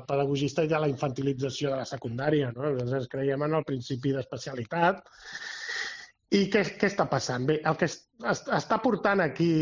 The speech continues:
a, a aquestes lleis, a aquests decrets i aquestes polítiques forassenyades i delirants és el que s'està fent als Estats Units i a Canadà per, a, per crear un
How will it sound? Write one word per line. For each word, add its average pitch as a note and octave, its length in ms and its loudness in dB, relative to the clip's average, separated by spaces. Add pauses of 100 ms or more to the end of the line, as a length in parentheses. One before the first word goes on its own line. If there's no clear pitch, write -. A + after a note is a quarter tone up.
(440)
a, C3 160 -6
a C3+ 180 -6
aquestes C3+ 460 -4
lleis, D3+ 240 2
a D3+ 80 4
aquests D3 160 0
decrets D3 280 0
i C#3+ 60 2
aquestes C#3 260 0
polítiques D#3+ 600 2
forassenyades C#3 840 -2
i C#3+ 120 4
delirants D3 560 2 (520)
és D#3 200 0
el F#3 100 2
que F3 100 0
s'està C#3 340 -4
fent C#3+ 200 0
als D#3 140 0
Estats C3 260 0
Units C3+ 380 0
i - 40 4
a C#3+ 60 -6
Canadà C3+ 440 0 (100)
per, D#3+ 220 2
a, C3+ 180 -6
per B2+ 420 -10 (260)
crear C3 520 -4
un C3 240 -2